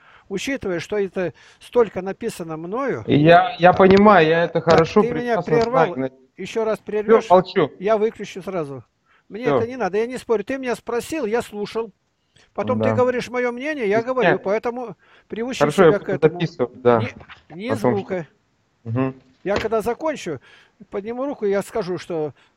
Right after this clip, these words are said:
Speaker 1: отошел
Speaker 2: Все,
Speaker 1: или
Speaker 2: все,
Speaker 1: как-то, тогда
Speaker 2: слышал,
Speaker 1: будешь
Speaker 2: Игнатий.
Speaker 1: говорить. Так,
Speaker 2: Мгм.
Speaker 1: у нас материалу столько, что нам даже глядеть некуда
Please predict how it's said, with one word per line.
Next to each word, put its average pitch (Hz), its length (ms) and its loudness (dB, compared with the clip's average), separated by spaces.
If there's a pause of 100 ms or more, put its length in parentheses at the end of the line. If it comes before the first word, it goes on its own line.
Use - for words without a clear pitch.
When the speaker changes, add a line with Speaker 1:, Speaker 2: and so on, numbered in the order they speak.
Speaker 1:
отошел 185 480 -4
Speaker 2:
Все, 165 140 2
Speaker 1:
или 185 120 -4
Speaker 2:
все, - 120 0
Speaker 1:
как-то, 170 220 -4
тогда 214 220 -4
Speaker 2:
слышал, 202 180 2
Speaker 1:
будешь 269 140 0
Speaker 2:
Игнатий. 185 100 -2
Speaker 1:
говорить. 127 300 -6 (460)
Так, 190 280 0
Speaker 2:
Мгм. 131 320 -2 (1200)
Speaker 1:
у 160 100 -12
нас 185 240 -2
материалу 185 560 -2
столько, 190 760 0 (880)
что - 280 -4
нам 214 520 -4
даже 202 280 0
глядеть 214 520 0
некуда 151 500 -4